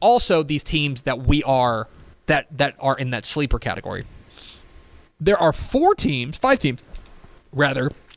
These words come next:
that won at least six games last year that bring back every starter. Knox City, Miami, Newcastle, Penelope, and Southland all bring back every starter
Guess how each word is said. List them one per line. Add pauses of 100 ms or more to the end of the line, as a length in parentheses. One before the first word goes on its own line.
(140)
that
won
at
least
six
games
last
year (880)
that
bring
back
every
starter. (1200)
Knox
City,
Miami, (720)
Newcastle, (220)
Penelope,
and
Southland (280)
all
bring
back
every
starter